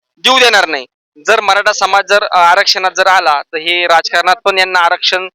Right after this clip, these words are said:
शिक्षणात पण यांना आरक्षण, अ, नाही, नाही, शिक्षणात पण आरक्षण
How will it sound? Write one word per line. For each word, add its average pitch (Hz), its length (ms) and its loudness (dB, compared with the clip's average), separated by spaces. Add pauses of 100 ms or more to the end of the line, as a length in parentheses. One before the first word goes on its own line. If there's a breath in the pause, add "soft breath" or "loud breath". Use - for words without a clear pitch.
(260)
शिक्षणात 180 440 0 (100)
पण 208 260 0 (180)
यांना 180 320 0
आरक्षण, 185 440 0 (680)
अ, 170 120 2
नाही, 208 120 0
नाही, 135 220 -6
शिक्षणात - 500 0
पण 220 120 0
आरक्षण 214 520 0